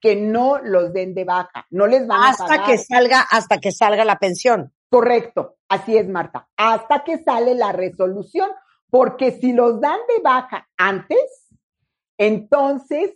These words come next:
Speaker 1: lo que provocan, eh, los condenan a nunca alcanzar sus pensiones, ni de riesgos de trabajo, ni de invalidez.
Speaker 2: Entonces, si te
Speaker 1: Por
Speaker 2: dicen,
Speaker 1: favor.
Speaker 2: "Ay, no, no pasa nada.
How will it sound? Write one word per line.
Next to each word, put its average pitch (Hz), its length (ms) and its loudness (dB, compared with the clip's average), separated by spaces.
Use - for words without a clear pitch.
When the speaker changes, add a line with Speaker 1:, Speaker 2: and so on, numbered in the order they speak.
Speaker 1:
lo 196 260 -2
que 208 140 0
provocan, 233 840 -2
eh, 196 180 -10
los 226 380 -2
condenan 233 880 -6
a 226 160 -4
nunca 285 1040 -4
alcanzar 175 720 -6
sus - 220 -20
pensiones, 170 800 -8
ni 190 260 -4
de 208 100 -2
riesgos 175 380 -6
de 160 80 -8
trabajo, 151 460 -10
ni 170 180 -6
de 160 120 -8
invalidez. 131 420 -12
Speaker 2:
Entonces, 220 320 2
si 269 80 0
te 277 80 4
Speaker 1:
Por 269 100 2
Speaker 2:
dicen, 262 360 2
Speaker 1:
favor. 143 280 -14
Speaker 2:
"Ay, 320 340 4
no, 320 260 2
no 320 160 0
pasa 330 260 0
nada. 269 720 2